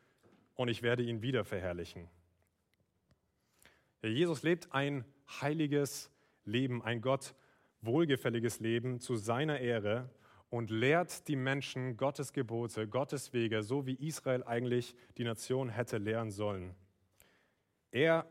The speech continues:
lebte und lehrte Gottes Gerechtigkeit und starb für unsere Ungerechtigkeit. Das bedeutet für uns Christen, dass nicht unsere Werke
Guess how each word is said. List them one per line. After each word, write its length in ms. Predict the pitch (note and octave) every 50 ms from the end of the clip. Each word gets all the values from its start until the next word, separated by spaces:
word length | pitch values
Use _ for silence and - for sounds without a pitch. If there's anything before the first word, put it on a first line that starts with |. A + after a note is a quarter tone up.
| - - -
lebte 640 | A#2+ A2 A2 B2 D3+ F#3+ F#3 - - - E3+ E3+ E3
und 120 | D#3 C#3
lehrte 560 | B2 A2+ A#2+ C3 C#3 C#3+ C3+ - C#3 C3+ C3+
Gottes 640 | B2 - B2+ B2+ C3 - - C3+ B2+ - - - - - _ _
Gerechtigkeit 880 | - B2+ A2+ A2+ G#2 - - G#2 - - - G2 F2 E2+ E2 - - - _ _ _ _ _ _ _ _ _ _ _ _ _ _ _ _ _ _ _
und 180 | - A#2 A2+
starb 420 | - - - - B2 C3 C3+ B2+ - - - _ _ _
für 220 | _ - - B2+ A#2+
unsere 600 | - B2+ C#3 C3+ B2 A#2+ G#2+ A2 G#2+ A2 A2 G#2+ - - _ _
Ungerechtigkeit. 1080 | - B2+ B2 B2+ A2 A2 F#2+ F2+ F#2 F#2 - F#2+ - - - F2 D#2+ - - - - _ _ _ _ _ _ _ _ _ _ _ _ _ _ _ _ _ _ _ _ _ _ _ _ _ _ _ _ _ _ _ _ _ _ _ _ _ _ _ _ _ _ _ _ _ _ _ _ _ _ _ _ _
Das 180 | - E3 -
bedeutet 320 | - E3+ E3+ F#3 F#3+ E3+ D3+
für 140 | - E3+ E3
uns 160 | D3+ C3+ -
Christen, 540 | - - F3 F3 - - C3+ C#3 E3 G3 F#3 - _ _ _ _ _ _ _ _ _ _ _ _ _ _ _ _ _ _ _ _ _ _ - - _ _
dass 160 | - A2+ G#2
nicht 240 | - E3 F#3 - - -
unsere 500 | - D#3 G#3 B3+ B3+ F#3 D#3+ D3 B2 A#2 G#2
Werke 520 | G#2+ G2+ G2+ A2 G#2 C3 C3 D#3 F#3+ G3+